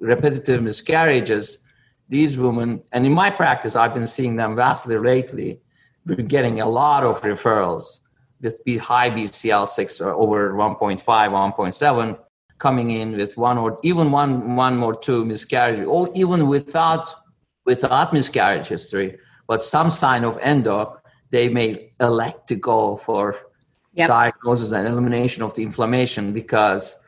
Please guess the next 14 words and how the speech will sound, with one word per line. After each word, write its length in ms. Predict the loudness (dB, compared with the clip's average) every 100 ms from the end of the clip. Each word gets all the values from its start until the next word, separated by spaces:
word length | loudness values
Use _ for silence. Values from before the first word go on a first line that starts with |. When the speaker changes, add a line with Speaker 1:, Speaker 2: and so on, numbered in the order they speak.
| _
Speaker 1:
what 280 | 0 0 0
that 280 | 0 0 -2
mean 340 | -4 -4 -6 -10 _ _
could 200 | 0 0
mean 480 | 0 0 0 -2 -6 _ -4
many, 320 | 0 2 2
many 440 | 2 0 -2 -4
failed 420 | -4 0 0 2
I 200 | 2 2
V 180 | 2 2
Fs 400 | 2 0 -2 -10 -12 _ _ _
and 200 | -2 0
lost 380 | 2 0 -2 -4
time 480 | -2 0 0 -4